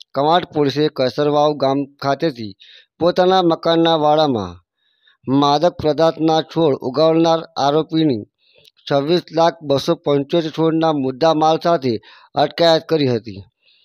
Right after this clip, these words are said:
કાયદેસરની કાર્યવાહી હાથ ધરતા ચકચાર મચી જવા પામી છે. છોટાઉદેપુરના કવાંટ તાલુકાના વિસ્તારમાં નશાકારક ચીજવસ્તુઓનું હબ બની ખો-, રહ્યું હોય તેમ આ વિસ્તારમાંથી ત્રણ દિવસના ટૂંકા ગાળામાં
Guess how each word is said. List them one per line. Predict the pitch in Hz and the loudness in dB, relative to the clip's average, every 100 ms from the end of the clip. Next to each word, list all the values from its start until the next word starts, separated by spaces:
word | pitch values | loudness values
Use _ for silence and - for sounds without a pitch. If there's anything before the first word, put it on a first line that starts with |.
| - - - | -20 -14 -2
કાયદેસરની | 151 156 165 180 170 | 0 2 2 0 2
કાર્યવાહી | 156 160 165 160 | 2 4 4 4
હાથ | 147 147 165 | 4 2 2
ધરતા | 175 165 131 - - | 0 0 -2 -2 -6
ચકચાર | 147 - 170 | -6 -2 -2
મચી | 156 151 | -2 -2
જવા | 147 156 139 | 0 0 0
પામી | 139 139 135 | 0 0 -2
છે. | 123 104 _ _ _ _ _ | -4 -8 _ _ _ _ _
છોટાઉદેપુરના | - 135 156 156 143 147 143 151 151 156 | -4 0 4 2 2 -2 0 0 2 0
કવાંટ | - 131 147 - | 0 0 0 0
તાલુકાના | 143 139 147 135 | 0 0 0 -2
વિસ્તારમાં | - 147 147 156 143 | -2 -2 0 0 -2
નશાકારક | 123 123 143 147 147 - | -4 -4 -2 -2 -2 -4
ચીજવસ્તુઓનું | 151 143 135 156 156 123 | -4 -4 -2 -2 -2 0
હબ | 123 143 | -2 -2
બની | 151 160 156 | -2 0 0
ખો-, | 170 | 2
રહ્યું | 170 180 170 | 2 2 2
હોય | 147 110 - - - _ _ | 0 -2 -8 -20 -20 _ _
તેમ | - 185 196 _ _ - | -4 -2 -4 _ _ -4
આ | 175 | -2
વિસ્તારમાંથી | 180 180 175 170 180 170 | 0 -2 0 0 -2 -4
ત્રણ | 143 156 160 | -2 0 0
દિવસના | 165 170 | 0 -2
ટૂંકા | 139 135 160 | -6 -2 0
ગાળામાં | 165 175 139 110 | 2 2 2 -4